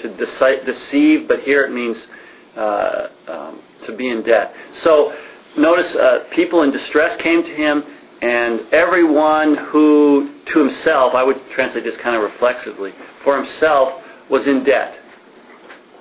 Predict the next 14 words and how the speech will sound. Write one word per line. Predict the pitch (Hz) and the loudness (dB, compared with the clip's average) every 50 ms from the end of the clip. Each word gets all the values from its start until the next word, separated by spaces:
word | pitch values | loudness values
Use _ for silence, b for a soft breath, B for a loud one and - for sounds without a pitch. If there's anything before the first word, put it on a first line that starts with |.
| - _ - - - _ - - _ - - | -20 _ -20 -20 -20 _ -20 -20 _ -20 -20
Okay? | - 101 104 107 107 - | -20 -20 -20 -20 -14 -6
"V'kol," | 107 - 147 - - - 139 143 147 143 | -4 -2 -2 -2 2 4 4 6 6 4
and | 139 143 | 4 2
everyone, | 156 175 202 190 170 160 156 151 147 147 143 143 143 B B B B B - | 2 2 4 4 4 4 4 4 2 2 0 -2 -2 B B B B B -12
"mar | 113 117 123 127 135 139 143 147 143 | -8 -2 0 2 2 2 2 0 0
nefesh," | 131 127 131 135 - - 113 - - - 139 143 - | 0 0 0 -2 -2 -2 -4 -4 -6 -10 -16 -8 0
bitter | - 170 180 185 180 180 165 - - | 2 2 4 4 4 2 2 0 0
in | 139 139 135 135 131 131 127 | 0 0 0 2 0 -2 -4
spirit. | 127 - - - - 123 117 104 92 - - - - - - - _ _ _ _ _ - - _ _ _ _ _ _ _ _ - - - - _ _ _ - - - - - _ - - - - | -4 -10 -12 -4 0 2 2 2 2 0 -6 -14 -20 -20 -20 -20 _ _ _ _ _ -20 -20 _ _ _ _ _ _ _ _ -20 -20 -20 -20 _ _ _ -20 -20 -20 -20 -20 _ -20 -20 -20 -20
All | 95 98 | -16 -14
right, | 95 95 98 104 95 - | -12 -10 -10 -12 -12 -10
so | - - 113 107 | -2 0 0 0
the | 104 95 | 0 0
discontented. | 95 135 123 - - - 117 107 - - 120 117 110 - - 104 | -2 -2 -2 -2 -6 -10 -10 -10 -8 -4 -4 -4 -4 -6 -12 -16